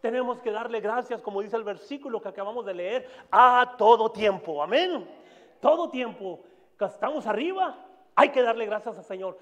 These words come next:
Estamos abajo, hay que darle gracias a Dios, amén.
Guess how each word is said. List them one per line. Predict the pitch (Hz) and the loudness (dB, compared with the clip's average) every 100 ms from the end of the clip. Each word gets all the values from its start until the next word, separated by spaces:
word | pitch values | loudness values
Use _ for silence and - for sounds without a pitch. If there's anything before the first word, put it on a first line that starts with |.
| _ | _
Estamos | - 320 349 277 | 2 2 2 0
abajo, | 262 320 285 339 - - | 4 4 2 -4 -6 -8
hay | - 254 269 | -2 0 0
que | - 214 | -2 -4
darle | 196 240 240 220 | 0 0 0 -6
gracias | 196 240 247 247 - | -2 -2 -2 -8 -8
a | 214 | -8
Dios, | 240 359 370 269 - | -6 -6 0 0 0
amén. | 226 339 403 294 - | -2 -2 -2 -4 -8